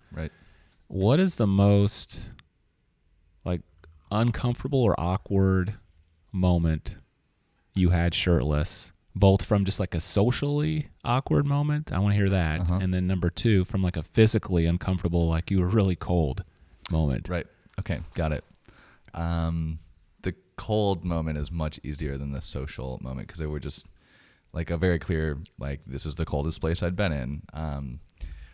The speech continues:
Speaker 1: oh, socially awkward moment. Um,
Speaker 2: You can give me a few.
Speaker 1: Yeah.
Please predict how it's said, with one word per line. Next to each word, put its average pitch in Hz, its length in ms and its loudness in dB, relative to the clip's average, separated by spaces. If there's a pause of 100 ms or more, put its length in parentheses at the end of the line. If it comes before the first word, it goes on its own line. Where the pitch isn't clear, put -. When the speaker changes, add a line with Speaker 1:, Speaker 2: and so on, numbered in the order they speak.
(1040)
Speaker 1:
oh, 90 360 -2
socially 92 600 2
awkward 80 440 -2 (120)
moment. - 460 -4 (140)
Um, 85 500 2 (1800)
Speaker 2:
You 143 120 -2
can 131 100 -2
give 98 120 2
me 87 100 2
a 85 60 -2
few. 87 340 -2 (580)
Speaker 1:
Yeah. 92 640 4